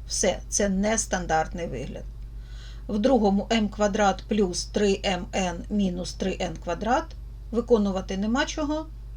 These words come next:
Многочлен в стандартному виді. Третє — дев'ять а б плюс сім мінус п'ять а б. А Б і тут А Б. Подібні члени, їх треба звести. Дев'ять а б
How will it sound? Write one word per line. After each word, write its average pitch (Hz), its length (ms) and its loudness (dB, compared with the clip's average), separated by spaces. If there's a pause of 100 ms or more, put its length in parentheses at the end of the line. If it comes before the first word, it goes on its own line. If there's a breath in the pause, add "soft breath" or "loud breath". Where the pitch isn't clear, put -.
(960)
Многочлен 220 520 0
в 247 40 -2
стандартному 180 720 -2
виді. 160 300 -6 (760 loud breath)
Третє — 202 380 0 (140)
дев'ять 196 540 4
а 175 160 -2
б 208 280 0 (220)
плюс 214 240 4
сім 262 360 0 (120)
мінус 220 440 2
п'ять 185 420 0
а 175 120 0
б. 175 200 -4 (720 loud breath)
А 202 160 2
Б 208 360 2 (840)
і 254 100 2
тут 190 260 -4
А 175 100 -2
Б. - 260 -6 (680)
Подібні 240 600 2
члени, 165 440 0
їх 175 200 -8
треба 247 300 4
звести. - 500 -2 (180)
Дев'ять 262 380 4
а 247 60 4
б 240 280 2